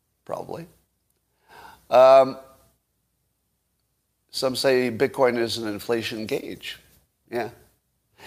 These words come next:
If I had to guess, and again, this is not financial advice, and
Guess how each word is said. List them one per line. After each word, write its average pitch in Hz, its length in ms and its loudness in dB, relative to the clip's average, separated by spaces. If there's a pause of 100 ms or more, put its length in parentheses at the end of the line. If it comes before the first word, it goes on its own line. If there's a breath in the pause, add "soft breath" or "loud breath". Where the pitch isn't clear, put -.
(240 loud breath)
If 160 200 -2
I 214 140 4
had 208 200 4
to 151 60 -2
guess, 117 540 0
and 107 200 -6
again, 95 260 -4
this 101 180 -8
is 104 140 -10
not 107 300 -2
financial 98 520 -8
advice, 90 440 -6
and 110 460 -2